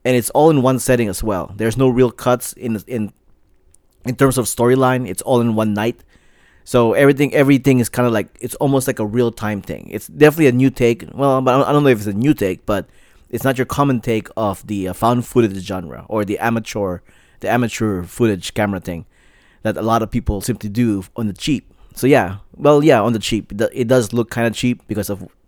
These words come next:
the way it looks, uh, but I'm sure editing was kinda a bitch to do, uh, based on how it was. So yeah, uh, so it's not just video chat. There's, um, Facebook, YouTube, Google. Everything is done in a very organic way, which I really appreciated with the movie.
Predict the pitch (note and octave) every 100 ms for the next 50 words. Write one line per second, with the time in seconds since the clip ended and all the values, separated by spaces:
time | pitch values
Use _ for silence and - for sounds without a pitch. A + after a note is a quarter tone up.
0 | _ _ A2 A2 G#2 F2+ A#2+ C3 - -
1 | _ _ _ - G#2+ G#2+ A#2+ A2+ - A#2+
2 | G#2 D#2+ A#2 G#2+ G2+ F#2 - A2+ G2 D#2+
3 | G2+ G#2 - F#2 G2+ F#2+ - _ - _
4 | - A2 F#2+ A2 A2 G2+ G2 F#2 F#2+ F2+
5 | - - _ _ _ - C3+ F3 C#3 -
6 | - C3+ D3 C3+ D#3+ E3+ C3 A#2+ C3+ A2+
7 | C3 C3 F#2+ F#2+ A#2+ A2 G#2 G#2+ G2 F#2+
8 | F#2 F2+ A#2 A2 A#2 A#2 - - _ A#2+
9 | A#2+ A#2 A2+ G#2+ B2 A#2+ A#2 A2+ A2 -
10 | _ _ - D#3+ E3 E3 C3 G2+ B2 C3
11 | A2+ G2+ F#2 A2+ A#2+ - G#2+ F#2 A#2 A2
12 | G2+ G#2+ F2+ E2+ - A2 A#2 C3 B2 A#2
13 | - C3+ C3 A2+ G2+ F2+ G2 G2 G#2 B2
14 | F#2 -